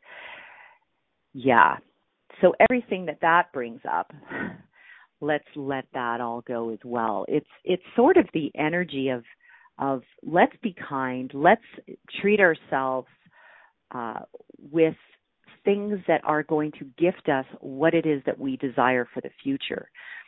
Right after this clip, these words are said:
So it's, it's sort of like the energy of being stuck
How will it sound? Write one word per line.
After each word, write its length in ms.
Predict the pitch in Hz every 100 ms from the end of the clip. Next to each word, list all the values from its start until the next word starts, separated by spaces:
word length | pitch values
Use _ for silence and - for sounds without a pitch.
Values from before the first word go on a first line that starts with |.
| _ - - - - -
So 460 | 202 180 170 170 - _ _ _ _ _ _ _ _ _ -
it's, 140 | - - -
it's 180 | 202 - -
sort 220 | 320 480
of 100 | 330
like 240 | 175 170 -
the 140 | 175
energy 420 | 156 165 165 151 143
of 100 | 127
being 220 | 135 127 - - -
stuck 300 | - 175